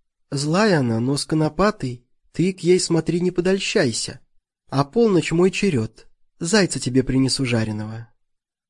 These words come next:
«Зайцы разве у вас плодятся?» «Да они так, самотеком, вроде ласточек. Мы тому не причинны». «Рубашку мне потом дашь, я тебе простираю». «Вот бабы наши баяли,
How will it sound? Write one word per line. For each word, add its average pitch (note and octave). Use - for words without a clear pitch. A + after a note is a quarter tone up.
«Зайцы D3
разве A2+
у A2+
вас A2+
плодятся?» A#2+
«Да A#3
они A#3
так, A#3+
самотеком, D#3+
вроде A#3+
ласточек. -
Мы A#3
тому E3
не D#3+
причинны». B2+
«Рубашку F3+
мне C#3+
потом D3
дашь, G3+
я F3+
тебе E3+
простираю». D3+
«Вот A#3+
бабы D#3+
наши D#3+
баяли, G3